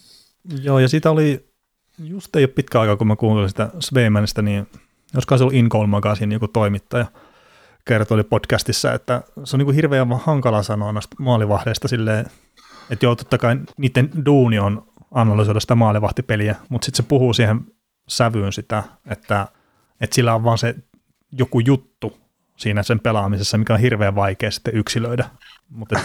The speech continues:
et s-, sillä on vaan se. Ja sit siinä käytiin läpi sitä, että miten räjähtävästi se pystyy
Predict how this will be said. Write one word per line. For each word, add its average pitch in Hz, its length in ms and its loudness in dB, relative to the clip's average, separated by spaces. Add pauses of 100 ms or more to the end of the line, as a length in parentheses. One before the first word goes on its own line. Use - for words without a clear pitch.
(160)
et - 120 -8
s-, 151 120 -4
sillä 127 260 0
on 127 280 2
vaan 104 200 -4
se. - 140 -6 (520)
Ja 117 60 -2
sit - 80 -4
siinä 120 140 2
käytiin 113 320 -2
läpi 107 240 0
sitä, 117 140 -4
että 107 140 -2
miten 107 240 -2
räjähtävästi 104 400 -4
se 110 60 -8
pystyy 107 340 -4